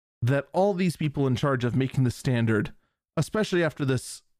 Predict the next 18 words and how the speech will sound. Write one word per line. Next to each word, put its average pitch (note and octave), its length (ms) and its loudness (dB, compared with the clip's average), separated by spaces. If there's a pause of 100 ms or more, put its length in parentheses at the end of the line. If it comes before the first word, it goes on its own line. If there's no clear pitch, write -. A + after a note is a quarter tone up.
(240)
style D4+ 360 -2
of E3 60 0
connector B2+ 300 0
already D3 220 0
existed C#3 460 -2
in A#2 80 2
the A2+ 80 0
last F#3 340 -2
gen, A2+ 320 -2 (460)
there's G#3+ 180 2
no A3+ 100 4
way F3 140 2
they'd A#2 160 0
mess A2 220 -2
this - 220 -4
up, G#3 220 -2
right?" A#2+ 360 -4 (440)
Right? B2 320 0